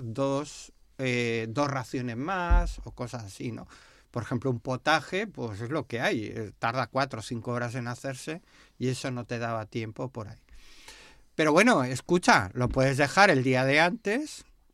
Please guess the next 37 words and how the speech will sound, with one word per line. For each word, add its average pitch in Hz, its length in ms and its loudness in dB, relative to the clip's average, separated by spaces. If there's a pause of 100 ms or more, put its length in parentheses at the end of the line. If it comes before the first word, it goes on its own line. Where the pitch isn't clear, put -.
(760)
y 147 120 2
lo 139 160 4
tienes. - 500 -8 (920)
Eh, 151 640 6
lo 151 140 4
tienes 170 360 2 (260)
por 143 160 0
ahí. 113 220 0 (120)
Adrián, 156 480 6
que 156 160 0
en 151 100 4
Alhama 185 320 8
hay 202 60 4
muchas 180 340 0
palmeras, 135 560 0
que - 120 -4
a 131 60 0
mí 143 140 2
me 147 180 -2
contan. 101 500 -10 (600)
Cuando 160 480 6
ves 208 460 6
los 180 200 4
dátiles 180 500 2
en 165 80 0
las 147 120 0
palmeras, 196 640 2
¿ahora 165 240 4
cómo 165 260 -4
los 143 200 0
ves? 117 240 -4
¿Como 139 240 -2
un 180 120 0
estorbo, 180 560 0
como 147 420 2
algo 165 240 4
decorativo 165 920 0